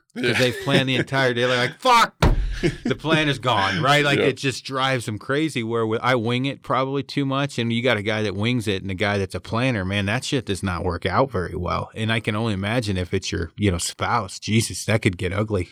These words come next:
Speaker 1: quick.
Speaker 2: Yeah. Yeah, I think, you know, we've honestly, like, I mean, there's been some tiffs, but usually it ends up all right by the time we all get back to the
Speaker 1: <laughs>
Speaker 2: camp. So sometimes it's a little quieter walk back than others, you know, but we had a, <laughs> I mean,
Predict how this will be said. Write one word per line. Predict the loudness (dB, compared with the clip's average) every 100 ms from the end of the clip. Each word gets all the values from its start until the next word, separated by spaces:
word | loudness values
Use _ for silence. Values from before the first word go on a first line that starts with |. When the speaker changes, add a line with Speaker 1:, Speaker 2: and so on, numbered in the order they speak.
| -4
Speaker 1:
quick. | 0 2 2
Speaker 2:
Yeah. | 0 -2 -14 -20 -20 -8
Yeah, | -2 2 2
I |
think, | 0 -4 -12 _
you | 0
know, | 2 0 -10 -18 _
we've | 2 2 2 _
honestly, | -2 0 0 0
like, | -2 -2 -8 0
I | 0
mean, | 2
there's | 0 0
been | 2 2
some | 2 -2 0
tiffs, | 2 2 2
but | -2 -2 -2 -10 -6 0 2
usually | 4 2 4 2 2
it | 2
ends | 2 0
up | 0 0
all | -2 0
right | 0 -2
by | -2 0
the | 2
time | 2 2
we | 0
all | 2
get | 0 0
back | 0 -2
to | 0
the | 0
Speaker 1:
<laughs> | 0 -4
Speaker 2:
camp. | 0 0 -2 -6
So | -4 -4 -2
sometimes | -4 0 0 -2
it's | -4
a |
little | -4 -4
quieter | -2 -2 0 0 -2
walk | -2 -4 -2
back | -2 -2 -2
than | -4
others, | -2 0 -2 -2
you | -2
know, | 0 -2
but | 0 -2 -2 -12 -16 -14 -16 _ -20 -8
we | -4
had | 0 0 0
a, | -2 -6 -4
<laughs> | 0 0 -2 -16 -16 -16 -6 0
I | 2
mean, | 2